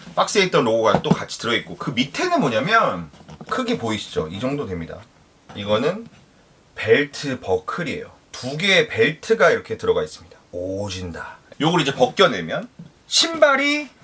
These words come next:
나오게 되는데, 이 제품은 굉장히 리미티드하게 발매가 되었기 때문에 사실 소장과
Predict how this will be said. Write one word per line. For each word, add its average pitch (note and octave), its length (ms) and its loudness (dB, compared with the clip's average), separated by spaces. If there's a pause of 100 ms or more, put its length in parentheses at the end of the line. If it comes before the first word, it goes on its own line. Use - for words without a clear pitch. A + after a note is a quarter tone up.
(200)
나오게 E3 400 4
되는데, A#2 480 0
이 A#3 280 2
제품은 A3+ 520 2
굉장히 D4 600 2
리미티드하게 B3 960 2
발매가 E3 460 2
되었기 E3 460 -2
때문에 C#3 640 0 (320)
사실 A#3 340 2
소장과 C4+ 600 2